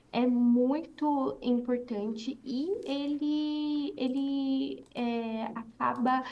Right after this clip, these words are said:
resultando nessa expressão, né, no preço do frete do ano que vem. Então, a gente já estima esse aumento, mas ainda sob controle nesse ano, né? De fato, dois mil e vinte e quatro é um ano,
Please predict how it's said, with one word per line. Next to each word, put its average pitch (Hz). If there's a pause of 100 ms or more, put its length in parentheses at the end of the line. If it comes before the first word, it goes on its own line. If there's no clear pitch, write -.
(180)
resultando 262
nessa 240
expressão, 247
né, 226
no 240 (100)
preço 233
do 220
frete 202
do 226
ano 226
que 262
vem. 208
Então, 226 (260)
a -
gente 240
já 226 (280)
estima 269
esse 226
aumento, 208 (300)
mas 277 (280)
ainda 269
sob 254
controle 247
nesse 247
ano, 190
né? 202
De 269
fato, 262
dois 247
mil 240
e 226
vinte 226
e -
quatro 214
é -
um 202
ano, 208